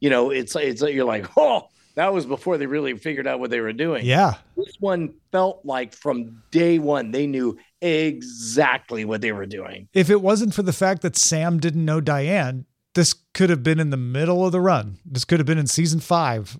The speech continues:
Speaker 2: or something. You know, it was, it was, it was, it was that smooth.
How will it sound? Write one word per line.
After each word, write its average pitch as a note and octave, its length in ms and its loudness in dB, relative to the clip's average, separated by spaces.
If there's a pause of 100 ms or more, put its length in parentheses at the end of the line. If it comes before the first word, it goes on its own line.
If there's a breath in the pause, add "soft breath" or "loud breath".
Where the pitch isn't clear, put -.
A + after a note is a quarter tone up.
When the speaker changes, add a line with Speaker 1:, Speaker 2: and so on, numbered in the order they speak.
(100)
Speaker 2:
or B2+ 60 -2
something. A#2+ 580 -6
You C3 100 -4
know, A#2+ 240 0
it - 40 -2
was, A2 300 -8
it B2+ 160 -4
was, A#2+ 240 -4
it D3 120 -2
was, B2 240 0 (400 loud breath)
it B2+ 40 -6
was B2 140 -2
that C#3+ 220 0
smooth. C3 440 -4